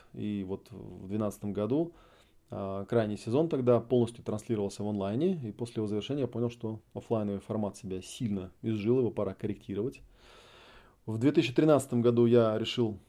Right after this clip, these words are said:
попробовать сбавить темп и придумал проект с переводом книжек Дэвида Шнарха с сопутствующими вебинарами. Об этом я тоже много писал, можно в моем блоге это найти по метке "Дэвид Шнарх". А, из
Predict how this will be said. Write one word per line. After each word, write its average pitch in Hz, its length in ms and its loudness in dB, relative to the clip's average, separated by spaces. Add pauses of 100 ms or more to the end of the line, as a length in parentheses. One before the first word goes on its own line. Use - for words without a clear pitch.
(340)
попробовать 117 340 4
сбавить 117 320 8
темп 165 300 4
и 123 140 -2
придумал 120 340 4
проект 113 260 2
с - 60 -18
переводом 107 580 0
книжек 107 260 -4
Дэвида 104 260 0
Шнарха 120 440 -4 (140)
с - 80 -20
сопутствующими 104 640 -6
вебинарами. 104 520 -2
Об 113 120 -2
этом 107 140 -2
я 104 80 -4
тоже 107 180 -4
много 104 220 -4
писал, 143 440 6
можно 101 300 -2
в 98 40 -6
моем 98 200 -4
блоге 107 240 0
это - 120 -10
найти 98 200 -8
по 95 140 -10
метке 95 280 -10
"Дэвид 95 280 -4
Шнарх". 131 340 -4 (1080)
А, 104 500 -2
из 107 320 -4